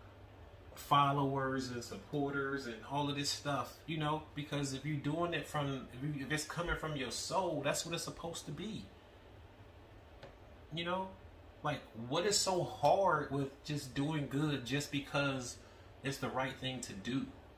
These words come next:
Not because you want people to, to see it and you wanna video it and you wanna get the followers up, you wanna get the likes up. Like,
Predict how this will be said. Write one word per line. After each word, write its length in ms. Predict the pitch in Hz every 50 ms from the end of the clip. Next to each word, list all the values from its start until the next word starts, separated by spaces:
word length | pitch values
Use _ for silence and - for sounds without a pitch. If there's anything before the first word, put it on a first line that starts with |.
| - - - - - - - - - -
Not 240 | 107 123 135 131 131
because 640 | 135 127 - - - 139 127 127 127 123 117 113 117
you 120 | 120 113 104
want 260 | 110 120 123 - - -
people 480 | - - 127 123 113 117 117 107 101
to, 920 | 98 - - 110 104 92 87 90 85 - - - - - - - - - -
to 120 | - 95 92
see 580 | - - - - - 131 135 131 127 120 113 110
it 100 | 104 104
and 80 | 101 92 90 90 - - - - - - - - - - -
you 80 | 104 98
wanna 200 | 117 120 110 104 90 90
video 460 | 107 127 131 131 127 123 120 117 117
it 80 | 117 107
and 80 | 101 104
you 60 | 110
wanna 160 | 123 120 117
get 140 | 113 110 -
the 60 | -
followers 600 | - - - 123 135 131 131 127 120 120 117 113
up, 180 | 120 120 - -
you 80 | 117
wanna 140 | 131 127 120
get 140 | 117 117 -
the 80 | 98
likes 440 | 95 98 110 123 143 147 - - -
up. 220 | 110 104 107 101 98
Like, 320 | 110 110 107 104 101 95